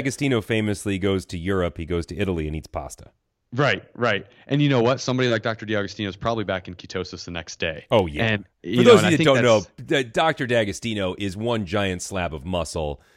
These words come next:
Speaker 2: Yeah.
Speaker 1: uh, with, with the brain of a doctor inside of it. It's, it, it, it, I don't know how he exists, but he, yeah.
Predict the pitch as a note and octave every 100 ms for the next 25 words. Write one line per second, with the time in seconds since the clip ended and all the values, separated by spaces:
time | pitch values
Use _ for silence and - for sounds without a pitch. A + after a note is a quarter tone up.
0 | - - F#2 F2+ E2 - F#2 G2+ - G#2+
1 | G2+ F#2+ G2 F#2 D#2+ D2+ E2+ E2 - D2+
2 | D2 D#2+ C#2 C2 C2+ D2 - - G2+ D#2+
3 | - G2+ E2+ G2+ G2 F#2+ G2 F#2+ F#2+ E2
4 | E2+ E2 D2+ C#2+ D2+ - - D#2+ C#2+ D2+
5 | - C2